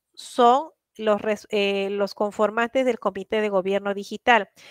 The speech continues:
y todos esos como colegiado en su conjunto son conf-, este, cumplen el rol de responsable directivo del M G D.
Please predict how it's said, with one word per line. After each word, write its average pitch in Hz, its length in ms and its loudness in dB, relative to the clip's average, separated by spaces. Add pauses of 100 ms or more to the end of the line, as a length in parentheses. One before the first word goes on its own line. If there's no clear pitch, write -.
(180)
y 214 120 -8
todos 339 480 2
esos 302 280 0
como 208 260 -2
colegiado 220 680 0
en 196 100 -4
su - 120 -16
conjunto 269 840 0 (280)
son 285 380 0 (300)
conf-, 247 380 0
este, 226 560 -2
cumplen 294 460 -2
el 226 140 -2
rol 247 380 2
de 220 80 -2
responsable 214 720 -4
directivo 226 680 -4
del 185 180 -4
M 180 220 -8
G 170 280 -10
D. 160 200 -14